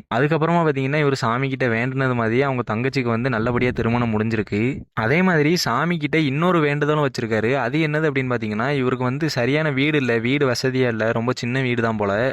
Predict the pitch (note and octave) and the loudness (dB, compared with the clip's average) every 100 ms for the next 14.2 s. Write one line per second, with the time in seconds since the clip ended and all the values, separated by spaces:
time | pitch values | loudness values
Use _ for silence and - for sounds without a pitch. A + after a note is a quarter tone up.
0 | G#2 A2 A#2+ C3+ D3 C3+ C3 D#3 C#3+ B2 | -2 -2 0 2 2 2 2 0 -2 -2
1 | C3+ C#3 B2+ B2 A#2+ C#3+ D3 C#3+ A2+ A#2+ | 0 0 0 0 0 0 -2 -2 -2 -2
2 | A#2+ A#2+ A2+ A#2 A2+ G2 F#2+ G2 B2 C#3 | -2 0 0 0 -2 -2 0 0 0 -4
3 | - - A#2 D#3+ F#3+ D#3+ C3 E3 F3 D#3+ | -8 0 2 4 4 2 0 0 0 0
4 | E3 D3+ E3 D3 C3+ C3+ D3+ D#3 B2+ C#3 | 0 0 0 0 -2 -2 -2 -2 -2 -2
5 | C3+ C3+ C3 A#2+ A#2+ D3 B2 - D3 C#3 | -2 -2 0 0 0 0 0 0 0 2
6 | D3+ C#3+ C#3 C3 A#2+ C3 C3 A2+ A#2+ A2+ | 2 0 0 0 0 0 0 -2 -2 -2
7 | G#2 G2 F#2 G2 B2+ E3+ - G#2 C3+ F3+ | -2 -4 -2 -2 -4 -8 -6 -2 2 4
8 | C#3 D3 F#3 F3+ D3 E3 D#3+ D3+ D#3 C3+ | 4 2 0 0 -2 -2 0 0 0 0
9 | B2+ C#3+ C3 A#2+ A2+ C#3 C3+ A#2+ - A#2 | 0 0 0 0 0 0 0 -2 -2 -2
10 | C3 C#3+ C3+ C3 A#2 C3+ C3+ - D3 C3 | 0 0 -2 0 0 0 -2 0 0 0
11 | A#2+ C3+ B2+ D3 D3 C3 A#2+ A#2 C#3+ C#3+ | 0 0 0 0 0 0 -2 -2 -2 -2
12 | C#3 B2 C#3+ E3 D#3 B2+ C3+ D3+ D3 B2 | 0 0 0 0 0 0 0 0 0 0
13 | A2+ C3+ C#3+ A#2+ A2+ B2 C#3+ B2 C3+ B2+ | -2 -2 -2 -2 -2 -2 0 -2 -2 -2
14 | A#2 | -4